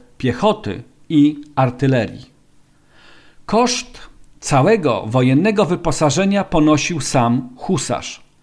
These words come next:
Jedynie kopie otrzymywano z pieniędzy państwowego skarbca.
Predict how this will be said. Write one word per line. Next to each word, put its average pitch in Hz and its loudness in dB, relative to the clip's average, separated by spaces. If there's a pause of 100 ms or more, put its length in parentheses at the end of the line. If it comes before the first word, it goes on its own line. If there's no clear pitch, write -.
(600)
Jedynie 208 2
kopie 180 -2 (160)
otrzymywano 160 2
z - -8
pieniędzy 151 2
państwowego 135 -2
skarbca. - -6